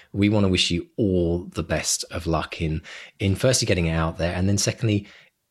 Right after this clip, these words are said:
tell us about that moment. Tell us about the moment when you got that first unknown reviewer who gave you, uh, a lovely review, and, uh, maybe send it to us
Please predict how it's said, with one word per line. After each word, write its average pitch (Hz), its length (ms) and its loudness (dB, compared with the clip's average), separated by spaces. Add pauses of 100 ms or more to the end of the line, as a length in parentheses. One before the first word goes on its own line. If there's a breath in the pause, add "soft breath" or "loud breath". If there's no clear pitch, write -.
(220)
tell 202 200 -2
us - 100 0
about 165 200 2
that 151 160 2
moment. 123 380 2
Tell 127 160 0
us - 120 0
about 127 200 0
the 123 60 2
moment 113 400 2
when 92 220 2
you 90 120 0
got - 280 -6
that 80 180 -4
first 90 420 -2 (160)
unknown 92 1040 2
reviewer 82 560 0 (460 soft breath)
who 90 140 -4
gave 82 320 -2
you, 80 300 -2
uh, 76 340 -4 (140)
a 85 60 -6
lovely 80 340 -2
review, 76 580 -4
and, 87 340 -4
uh, 95 100 -2
maybe 107 240 0
send 151 220 2
it - 80 -4
to 76 140 -8
us - 260 -6